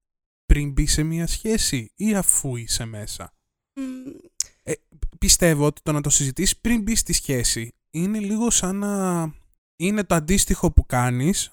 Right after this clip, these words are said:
Speaker 1: όταν σκέφτεσαι, ας πούμε, ότι, «Α, μπορεί να πάω εκεί πέρα», και μόνο στην ιδέα του ότι μπορεί να πας κάπου, έχεις καταλήξει να σκέφτεσαι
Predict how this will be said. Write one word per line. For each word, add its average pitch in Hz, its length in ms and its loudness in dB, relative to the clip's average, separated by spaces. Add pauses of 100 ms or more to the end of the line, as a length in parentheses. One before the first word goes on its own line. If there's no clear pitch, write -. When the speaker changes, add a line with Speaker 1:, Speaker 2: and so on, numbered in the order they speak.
(100)
Speaker 1:
όταν 180 560 2 (100)
σκέφτεσαι, - 600 2
ας - 160 0
πούμε, 143 340 0 (200)
ότι, 143 480 -2
«Α, 143 380 4
μπορεί 147 300 0
να 170 140 0
πάω 170 240 6
εκεί 143 240 0
πέρα», 127 540 0 (140)
και 156 140 2
μόνο 220 320 6
στην 180 200 -2
ιδέα 185 360 2
του 160 100 0
ότι 151 180 0
μπορεί 160 240 6
να 180 120 0
πας - 280 4
κάπου, 156 480 4 (240)
έχεις 208 220 4
καταλήξει 190 640 0
να 208 120 0
σκέφτεσαι - 500 0